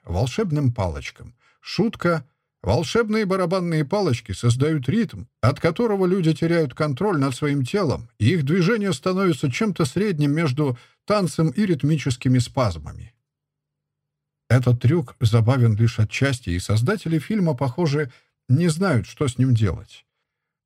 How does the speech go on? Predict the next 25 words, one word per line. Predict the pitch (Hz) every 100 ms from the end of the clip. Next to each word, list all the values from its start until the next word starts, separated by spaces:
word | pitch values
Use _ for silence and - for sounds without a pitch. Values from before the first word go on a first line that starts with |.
| _ _
Феликс | - 147 131 120
Ударник | 120 117 160 123 95
и | 101
любитель | 101 117 117 101
шарфов | 104 135 143 117 - -
приобретает | - 101 127 156 226 202
палочки | - 143 135 127 -
и | 135
играет | 131 214 202 107
в |
группе, | 92 113 123 202 -
но | - 139
фильм | 120 240 175
завязан | 101 107 170 170 147 123
на | 131
сюжете | - 117 143 123 101
о | 95
том, | 170 185 -
что | - 110
гангстеры | 95 147 190 - - 87 - _
хотят | _ 107 123 226
использовать | 165 - 185 170 135 127
его | 110 123
магические | 131 110 98 127 120 - 92
способности | 92 - 90 135 151 131 - 123